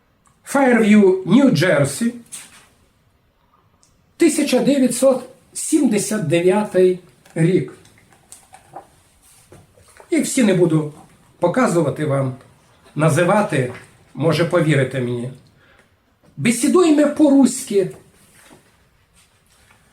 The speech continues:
Видання Енглвуд, Нью-Джерсі, тисяча дев'ятсот сімдесят шестий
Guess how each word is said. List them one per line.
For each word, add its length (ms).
Видання 680
Енглвуд, 800
Нью-Джерсі, 800
тисяча 400
дев'ятсот 500
сімдесят 600
шестий 540